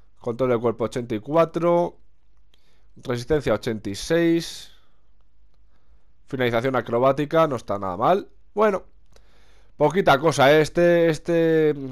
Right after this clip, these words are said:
esta semana está flojo, está flojo esto. A ver,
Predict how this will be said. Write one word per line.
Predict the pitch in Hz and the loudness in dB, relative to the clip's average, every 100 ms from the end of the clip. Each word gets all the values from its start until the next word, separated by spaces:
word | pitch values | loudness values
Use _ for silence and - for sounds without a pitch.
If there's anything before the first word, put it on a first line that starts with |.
| 131 - - | -14 -18 -16
esta | 156 170 | -6 -2
semana | 156 151 160 170 170 160 143 131 - - | 0 0 2 2 4 4 2 -2 -12 -20
está | - - 175 | -8 0 0
flojo, | 156 143 113 95 | 2 -2 -2 -10
está | - 151 | -4 -4
flojo | 135 131 120 | -2 -4 -4
esto. | 113 - 82 - - - - - - - - - | -6 -10 -14 -16 -20 -20 -20 -20 -20 -20 -20 2
A | 160 | 6
ver, | 190 147 | 8 6